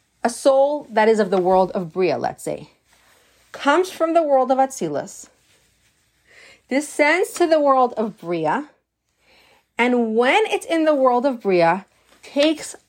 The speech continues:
on the consciousness of the world of Bria and no longer has its pristine consciousness of the world of Atzilus. It doesn't have the capacity anymore. If that soul is lucky enough to only have to take on that consciousness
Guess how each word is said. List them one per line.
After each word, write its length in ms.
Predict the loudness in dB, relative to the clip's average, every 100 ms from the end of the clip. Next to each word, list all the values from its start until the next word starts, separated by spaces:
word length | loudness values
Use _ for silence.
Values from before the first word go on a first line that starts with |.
| -2
on 360 | 2 4 2
the 140 | 0 -2
consciousness 1040 | -4 -2 0 2 -2 -4 -12 -12 -18 -20 _ _ _ _ _ _ -2
of 360 | 0 0 -4 -2
the 100 | 0
world 320 | 4 4 2
of 200 | -2 -4
Bria 420 | -4 -2 -2 -6 _ _ -8
and 140 | -4
no 160 | 0 0
longer 440 | 2 2 2 0
has 760 | -4 -8 -2 2 4 2 -4 -18 _ _ _
its 200 | -4 -4
pristine 680 | -2 -2 -2 0 2 4 2
consciousness 680 | 0 0 2 -2 -2 -6 -6
of 140 | -8
the 80 | -4
world 240 | -2 -4
of 80 | -4
Atzilus. 640 | -10 -6 -6 -6 -8 -16 _ _ -20 -16 -6
It 120 | 0
doesn't 280 | 2 2 2
have 240 | 2 2
the 80 | 0
capacity 580 | -4 0 0 0 -6 -8
anymore. 480 | -8 -10 -12 -14 _ _ _ _ _ _ _ -20 -20 -12 -4
If 140 | 0
that 200 | 2 2
soul 180 | 0 2
is 140 | 2
lucky 340 | 2 0 2 0
enough 420 | 2 0 -2 -8
to 140 | -8 -2
only 280 | 0 0
have 220 | 2 0 0
to 80 |
take 240 | 0 0 2
on 220 | 0 2
that 260 | 0 0 -4
consciousness 840 | -2 -2 -2 -6 -8 -16 -18 -20